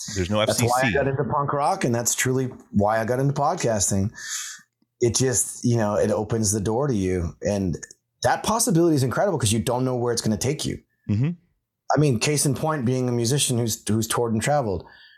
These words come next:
Speaker 2: When we started playing music, we weren't like, "Oh, I'm gonna be a big fucking rock star." I never thought that. I was like, "Oh, I'm just gonna do this with my friends and have a good time." And then before I knew it, you know, years down the road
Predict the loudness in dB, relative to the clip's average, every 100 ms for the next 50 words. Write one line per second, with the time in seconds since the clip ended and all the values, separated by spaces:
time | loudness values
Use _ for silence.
0 | _ 0 2 2 2 0 0 -2 -2 0
1 | 2 2 2 0 0 0 0 0 0 0
2 | 0 0 0 0 0 2 2 0 -2 -8
3 | _ 0 0 -4 -10 _ _ -2 0 0
4 | 0 0 -2 0 0 0 -2 0 2 2
5 | 2 0 0 -2 -2 -4 -4 -10 _ _
6 | _ _ -2 0 2 0 0 0 0 0
7 | 0 0 0 0 -2 0 0 -2 -2 0
8 | 2 0 0 -2 -2 0 -2 0 -2 -4
9 | -14 -20 _ -2 0 2 0 0 0 0
10 | 2 2 0 -4 -18 _ _ _ _ 0
11 | 2 2 2 0 0 0 0 0 0 -2
12 | -4